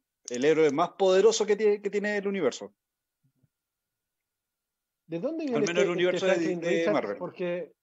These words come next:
Speaker 2: a lo mejor por nombre la gente no lo cacha, pero si así la, el árbol genealógico.
Speaker 1: Él es el hijo,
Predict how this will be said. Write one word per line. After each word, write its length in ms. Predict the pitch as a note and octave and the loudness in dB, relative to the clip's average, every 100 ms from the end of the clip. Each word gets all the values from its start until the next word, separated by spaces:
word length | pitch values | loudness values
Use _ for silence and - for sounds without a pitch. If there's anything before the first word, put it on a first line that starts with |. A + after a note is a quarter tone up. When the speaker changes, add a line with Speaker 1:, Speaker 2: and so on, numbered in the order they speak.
| _ _ _ | _ _ _
Speaker 2:
a 60 | C#3 | -6
lo 80 | D3+ | -4
mejor 260 | D3 G3+ | -2 -2
por 160 | G3+ F#3 | 0 -2
nombre 280 | F#3 G#3+ G3+ | 0 -2 0
la 100 | F#3 | 0
gente 260 | F#3 G3 G3 | 0 -2 -2
no 80 | F3+ | -2
lo 120 | D#3+ | 0
cacha, 280 | F#3 G#3+ F#3+ | -2 -2 -2
pero 140 | E3+ | -2
si 140 | D3 | -4
así 200 | D#3+ - | -6 -4
la, 560 | F#3 F#3 F3+ E3+ D#3+ - _ _ _ - | -2 0 2 2 0 -4 _ _ _ -6
el 120 | D3+ | -2
árbol 220 | F#3 F#3 | 0 0
genealógico. 480 | - F#3 E3 F#3 C#3+ | -2 -4 0 0 0
Speaker 1:
Él 80 | D3+ | 2
es 260 | E3 D#3 - | 2 2 -4
el 160 | D3 | -6
hijo, 500 | E3 A3+ - D3+ - | -4 -4 0 -2 -2